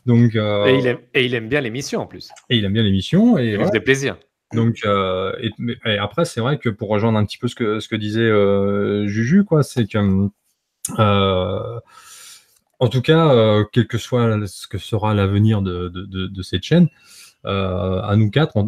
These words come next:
Speaker 1: on peut en avoir une, une satisfaction, hein, c'est que, bah, on a quand même eu la chance, pendant ces trois ans et demi,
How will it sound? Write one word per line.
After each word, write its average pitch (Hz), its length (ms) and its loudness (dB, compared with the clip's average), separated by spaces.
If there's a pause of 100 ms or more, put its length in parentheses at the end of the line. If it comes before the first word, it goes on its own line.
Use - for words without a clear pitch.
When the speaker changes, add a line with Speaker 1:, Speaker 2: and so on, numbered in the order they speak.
Speaker 1:
on 107 160 2
peut 131 200 -2
en 104 360 0
avoir 110 340 2
une, 98 300 2
une 101 80 -2
satisfaction, 120 880 -2
hein, 104 100 0
c'est 101 460 -2
que, 95 240 -4
bah, 90 440 -8
on 95 360 0
a 95 80 0
quand - 160 -10
même 107 160 4
eu - 20 4
la 95 140 2
chance, - 340 -4 (580)
pendant 104 200 0
ces - 180 -8
trois 101 580 -6
ans 107 300 -4
et 98 80 0
demi, 151 340 2